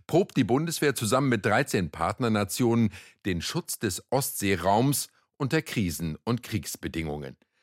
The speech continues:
Mehr als achttausend deutsche Soldatinnen und Soldaten sind mit vierzig Schiffen, dreißig Flugzeugen und Hubschraubern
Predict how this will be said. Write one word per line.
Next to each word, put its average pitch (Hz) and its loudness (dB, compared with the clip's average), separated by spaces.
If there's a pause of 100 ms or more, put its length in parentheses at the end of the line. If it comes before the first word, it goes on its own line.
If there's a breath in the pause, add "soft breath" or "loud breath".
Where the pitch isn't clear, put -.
(240)
Mehr 110 2
als 110 -2
achttausend 92 0
deutsche 98 0
Soldatinnen 107 2
und 101 -4
Soldaten 123 2
sind 95 -2
mit 87 -4 (260 loud breath)
vierzig - 0
Schiffen, 127 2 (240 loud breath)
dreißig 131 0
Flugzeugen 147 -2
und 80 -6
Hubschraubern 107 2